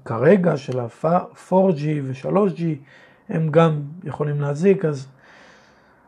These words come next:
בינתיים אנחנו יכולים רק להתרחק מהמכשירים למרחק מסוים, ולהשתדל לא לשים אותם קרוב לא-,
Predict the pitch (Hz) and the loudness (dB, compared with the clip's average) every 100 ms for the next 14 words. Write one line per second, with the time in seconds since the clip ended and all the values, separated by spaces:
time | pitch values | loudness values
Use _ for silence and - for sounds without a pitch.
0 | _ - - 156 147 180 180 170 151 143 | _ -6 0 2 4 6 8 6 4 0
1 | 131 165 160 156 175 156 165 165 139 135 | -2 -2 -2 -4 -2 -2 0 -4 -4 -4
2 | 147 147 151 143 135 - 151 165 185 175 | -2 -2 -2 -2 -4 -6 0 4 4 2
3 | - _ _ _ _ _ _ - - 156 | -6 _ _ _ _ _ _ -14 -4 -2
4 | 151 - 175 175 156 - 160 156 147 135 | 0 4 4 4 -2 -2 -2 0 -2 -2
5 | 135 131 131 - 135 143 135 131 156 156 | -2 -2 -4 -6 0 2 2 2 2 6
6 | 160 143 143 143 135 139 131 131 127 127 | 6 4 0 -8 -6 -8 -6 -4 -4 -4
7 | 127 | -6